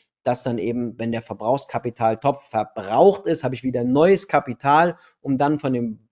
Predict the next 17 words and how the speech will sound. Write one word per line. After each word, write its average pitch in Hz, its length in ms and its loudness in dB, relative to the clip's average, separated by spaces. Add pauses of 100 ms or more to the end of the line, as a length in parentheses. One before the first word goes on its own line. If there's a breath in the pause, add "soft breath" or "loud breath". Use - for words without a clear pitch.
(160)
Wachstumskapitaltopf 143 1200 0
in - 80 -6
den 123 160 -4
Verbrauchskapitaltopf 113 1300 -6
umzuschichten. 165 720 0 (420 loud breath)
Ist 185 140 2
nicht 233 180 0
eine 165 100 0
relativ 202 440 2 (200 soft breath)
schöne 233 440 6
Le-, 214 320 4
Lösung, 214 520 4
weil 160 160 6
es 165 180 0
ein 160 300 -4
Schubladendenken 139 1500 0
be-, 131 160 -6